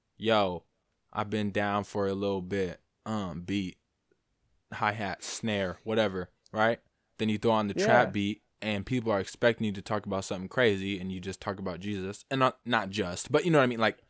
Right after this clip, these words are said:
Speaker 1: you mention Jesus
Speaker 2: Nah.
Speaker 1: once or twice, and then at the end of the song, you say,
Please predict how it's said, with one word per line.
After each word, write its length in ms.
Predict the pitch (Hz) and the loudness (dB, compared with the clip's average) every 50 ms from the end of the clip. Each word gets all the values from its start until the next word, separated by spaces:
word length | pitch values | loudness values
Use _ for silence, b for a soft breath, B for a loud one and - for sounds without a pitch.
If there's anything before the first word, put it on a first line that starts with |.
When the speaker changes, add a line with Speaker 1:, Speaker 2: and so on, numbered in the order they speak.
| B B B B B B B B | B B B B B B B B
Speaker 1:
you 120 | 120 117 | 2 2
mention 420 | 113 113 120 127 117 - 131 120 107 | 4 4 4 2 2 0 0 0 0
Jesus 600 | 110 117 113 101 104 262 285 285 254 196 165 131 | 0 0 0 2 4 4 4 6 6 4 4 2
Speaker 2:
Nah. 20 | |
Speaker 1:
once 240 | 104 117 127 - - | 0 -2 -2 0 -2
or 60 | 131 | -2
twice, 400 | - - 110 104 107 110 - - | 0 2 2 4 4 2 0 -2
and 200 | - 131 123 117 | -2 0 2 4
then 360 | 117 120 123 117 113 110 104 101 b b b b b | 6 8 8 8 6 6 2 -2 b b b b b
at 80 | 107 | -2
the 80 | 117 120 | 0 2
end 80 | 120 117 | 2 2
of 40 | 113 | 0
the 40 | 107 | -2
song, 300 | - - 107 104 104 104 | -2 0 0 0 0 0
you 60 | 101 98 | -2 -2
say, 400 | - 110 104 101 101 95 95 | 0 2 2 2 2 2 0